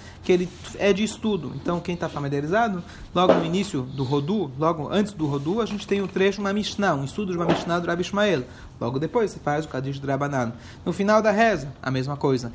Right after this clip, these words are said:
Então, ele tá sempre atrelado a um estudo de Torá, e essa é basicamente a diferença. A maioria dos Kadishim de um enlutado é o Kadish pequeno, é o Kadish, é,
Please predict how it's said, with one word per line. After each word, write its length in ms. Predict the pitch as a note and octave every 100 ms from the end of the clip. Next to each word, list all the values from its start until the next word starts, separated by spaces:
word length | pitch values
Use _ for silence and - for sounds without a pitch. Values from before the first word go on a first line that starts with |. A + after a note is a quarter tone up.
| - -
Então, 140 | D3
ele 80 | C#3+
tá 100 | D#3+
sempre 460 | - A#3+ A#3 G#3 -
atrelado 800 | E3+ - F#3 F#3 G#3+ A#3 F#3 F#3+
a 320 | E3+ E3+ D#3 - -
um 80 | D3+
estudo 400 | C#3+ - B3+ G#3
de 80 | D#3
Torá, 520 | D3 C3 C3+ A3+ C#4+ - - - - - - - - - - -
e 80 | D3+
essa 220 | E3+ E3+
é 20 |
basicamente 600 | D3 C#3+ C3 C#3+ C#3+ -
a 80 | C#3+
diferença. 640 | C#3 C3+ C3 C3 B2 A#2+ - - -
A 80 | C3
maioria 260 | C#3 F#3+
dos 140 | F3 D3+
Kadishim 520 | D3 C3+ - E3+ C3+
de 140 | C#3
um 60 | D3
enlutado 420 | C3 B2 C#3 B2+
é 40 |
o 20 | B2
Kadish 380 | B2+ C3+ C3+
pequeno, 560 | - F3+ - C3+ E3 A3
é 20 |
o 60 | C#3+
Kadish, 320 | C3+ C3 -
é, 340 | A#2 A#2+ A2+